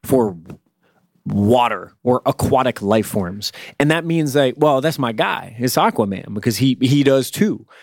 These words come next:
And I, I don't have enough experience with his comics or backstory to say he's not the corniest <laughs> superhero.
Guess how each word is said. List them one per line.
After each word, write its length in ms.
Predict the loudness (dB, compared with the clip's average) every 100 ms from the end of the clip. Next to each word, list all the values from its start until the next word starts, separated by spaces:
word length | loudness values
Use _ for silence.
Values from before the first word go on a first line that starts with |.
| -20 -20 -4
And 320 | 0 2 2 2
I, 180 | 0 0
I 100 | 0
don't 160 | 0 2
have 140 | 0
enough 220 | 0 0 -2
experience 560 | -6 0 2 4 2
with 100 | 0
his 100 | -2
comics 420 | 0 0 0 -2
or 60 | -4
backstory 800 | 0 0 0 0 2 4 2 0 -6 -20 -10
to 120 | -2 0
say 540 | 2 2 4 2 0
he's 280 | 0 -2 0
not 400 | 0 2 0 -6 _ _ _ -10
the 480 | -8 -8 -2 0 0
corniest 720 | -4 -2 2 2 2 0 -4
<laughs> 240 | -2 0
superhero. 680 | 0 0 0 0 0 -2